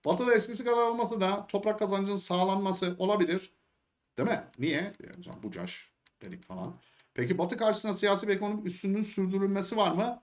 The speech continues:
Yok. Peki ha şunu geçmişiz. Askeri başarıların kısmen de devam etmesi dedim ya Bucaş, Ferhat Paşa, Meşaleler Savaşı falan var abi. Yani gö-, gömmeyi başarıyoruz. E, Hotin kuşatması var. Değil mi?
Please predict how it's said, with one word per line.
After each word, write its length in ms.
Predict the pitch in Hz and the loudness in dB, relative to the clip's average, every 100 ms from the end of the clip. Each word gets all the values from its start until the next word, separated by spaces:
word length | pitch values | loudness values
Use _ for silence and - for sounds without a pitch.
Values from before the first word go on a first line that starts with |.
| - | 2
Yok. 340 | 196 147 - _ _ | 4 4 -2 _ _
Peki 200 | 147 202 | -4 0
ha 160 | 190 196 | 0 0
şunu 180 | - 220 | 0 0
geçmişiz. 500 | 202 - 143 98 - | 0 -2 -4 -6 -4
Askeri 360 | 123 - 214 | -4 -2 -2
başarıların 360 | 220 208 208 202 | 0 -2 -2 -2
kısmen 380 | 180 185 208 226 | -4 -4 -2 0
de 100 | 180 | 0
devam 260 | 156 190 | 0 0
etmesi 320 | 190 170 143 123 | -2 -6 -8 -6
dedim 200 | 131 294 | -2 -2
ya 140 | 175 | -2
Bucaş, 460 | 135 123 120 - - | -6 -6 -6 -8 -10
Ferhat 280 | 113 123 123 | -8 -8 -8
Paşa, 360 | 110 123 117 _ _ _ - | -8 -8 -8 _ _ _ -8
Meşaleler 520 | 101 120 117 127 110 | -4 -4 -4 -4 -4
Savaşı 380 | - 107 107 117 | -6 -8 -8 -8
falan 240 | 107 180 | -6 -6
var 220 | 185 107 | -6 -6
abi. 220 | - 101 - - | -6 -10 -12 -12
Yani 160 | 92 92 | -8 -8
gö-, 320 | 90 95 90 | -8 -8 -6
gömmeyi 360 | 95 87 95 98 | -6 -4 -4 -6
başarıyoruz. 500 | 95 - 240 233 - - - | -8 -10 -10 -12 -14 -20 -18
E, 40 | |
Hotin 360 | - 107 123 110 | -8 -8 -6 -8
kuşatması 560 | 110 - - 98 226 | -10 -12 -12 -14 -12
var. 120 | 247 - _ _ - | -12 -14 _ _ -14
Değil 140 | - | -8
mi? 140 | 202 | -8